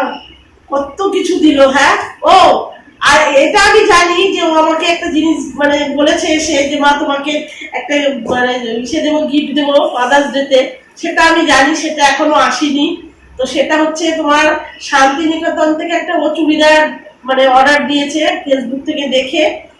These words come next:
তো সেটা এখনো এসে পৌঁছায়নি, সেটাই আমি জানি, কিন্তু এগুলো আমি জানতাম না। তো বন্ধুরা, কেমন লাগলো আমার মানে উপহারগুলো,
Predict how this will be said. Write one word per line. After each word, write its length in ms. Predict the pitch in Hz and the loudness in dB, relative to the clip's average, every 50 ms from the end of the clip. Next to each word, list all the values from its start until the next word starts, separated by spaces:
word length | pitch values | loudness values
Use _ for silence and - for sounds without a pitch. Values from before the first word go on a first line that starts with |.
| _ _ _ _ - | _ _ _ _ -6
তো 80 | 254 | -6
সেটা 280 | 269 - 311 302 302 330 | -4 -4 -4 -2 0 2
এখনো 320 | 285 277 277 285 311 302 | 2 2 2 0 2 4
এসে 280 | 311 302 302 311 339 330 311 | 4 4 4 2 -2 -2 -2
পৌঁছায়নি, 380 | 269 269 277 285 294 269 269 269 | -2 -2 0 2 0 0 0 0
সেটাই 440 | - 285 285 277 349 370 392 392 370 | -4 -6 -6 -2 2 2 4 4 4
আমি 220 | 370 370 311 285 | 4 2 2 4
জানি, 260 | 277 262 247 254 247 | 2 2 2 0 -4
কিন্তু 180 | 294 285 - 311 | -6 -6 -4 0
এগুলো 340 | 277 269 277 320 311 311 302 | 0 0 0 2 4 4 6
আমি 160 | 302 302 294 | 6 4 4
জানতাম 480 | 247 269 247 254 262 262 269 262 262 | 0 0 0 0 0 0 0 0 2
না। 380 | 262 262 262 254 - - - - - - - _ _ _ _ _ _ - | 2 2 2 2 0 -4 -12 -18 -20 -20 -20 _ _ _ _ _ _ -6
তো 240 | 294 294 302 302 311 | 0 2 4 4 4
বন্ধুরা, 380 | 302 285 285 294 320 330 330 | 4 4 2 2 2 2 2
কেমন 460 | 330 330 311 285 277 277 311 311 320 311 | 0 0 2 2 2 4 4 2 2 4
লাগলো 680 | 285 277 269 277 269 285 302 311 339 359 - - - - - _ _ _ _ _ | 4 4 2 2 2 4 4 4 4 4 2 -2 -6 -12 -18 _ _ _ _ _
আমার 640 | - 254 254 262 269 277 277 269 - - - - _ _ _ - | -4 0 2 4 4 4 4 2 0 -2 -8 -16 _ _ _ -6
মানে 200 | 247 254 254 254 | -2 0 0 2
উপহারগুলো, 840 | 269 269 262 302 294 294 277 277 285 285 294 285 302 - - - | 0 0 0 0 2 2 2 2 2 2 2 2 2 2 0 -2